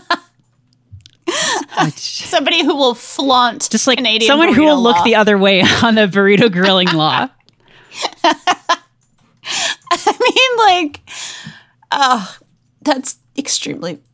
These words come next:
Speaker 2: that's very funny to me. I've only actually been to, uh, Canada once, and it was Vancouver. I've never been to any East Coast city in Canada. I guess I've spent, like, an hour in Alberta, but that does, that hardly counts. Um,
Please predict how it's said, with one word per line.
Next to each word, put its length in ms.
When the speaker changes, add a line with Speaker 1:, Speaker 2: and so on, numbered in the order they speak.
Speaker 2:
that's 180
very 200
funny 240
to 40
me. 80
I've 280
only 300
actually 460
been 480
to, 540
uh, 360
Canada 340
once, 320
and 80
it 60
was 140
Vancouver. 640
I've 160
never 240
been 540
to 220
any 600
East 240
Coast 260
city 400
in 120
Canada. 420
I 100
guess 200
I've 120
spent, 280
like, 220
an 120
hour 380
in 80
Alberta, 640
but 120
that 320
does, 300
that 140
hardly 280
counts. 400
Um, 380